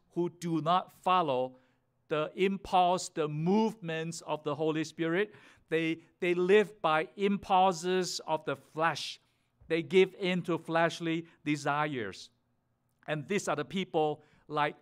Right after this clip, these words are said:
the Christians in the church of Corinth. They put down other people to prove their super-, superiority. They are boastful.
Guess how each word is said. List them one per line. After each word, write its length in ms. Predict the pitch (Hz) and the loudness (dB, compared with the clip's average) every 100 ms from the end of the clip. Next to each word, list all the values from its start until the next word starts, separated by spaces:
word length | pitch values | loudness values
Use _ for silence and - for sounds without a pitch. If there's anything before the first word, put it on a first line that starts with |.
| - | -12
the 80 | 139 | -10
Christians 720 | - 214 - 165 151 147 - - | -6 -6 -4 -6 -6 -12 -16 -8
in 240 | 151 147 | -8 -6
the 80 | 139 | -8
church 320 | 135 175 156 | -4 -4 -4
of 160 | 131 - | -8 0
Corinth. 480 | 175 170 117 147 - _ _ - | 2 4 2 -4 -14 _ _ -6
They 100 | 156 | -6
put 400 | - 233 233 - | 2 2 2 0
down 300 | 185 180 196 - | 2 2 0 0
other 240 | 175 175 185 | 0 0 -2
people 420 | 190 190 180 165 | -4 -4 -2 -2
to 120 | 151 | -4
prove 460 | 147 - 190 185 - - - | -10 0 2 2 -2 -20 -8
their 120 | 160 | -6
super-, 520 | - 175 160 156 180 - | -6 -8 -8 -6 -8 -4
superiority. 960 | - 190 175 165 170 190 196 220 220 - _ _ - | -2 0 0 2 2 2 -4 -6 -8 -10 _ _ -6
They 140 | 165 | -2
are 120 | 175 147 | 0 0
boastful. 840 | 117 160 196 202 214 247 247 247 | 4 4 4 0 -2 2 2 0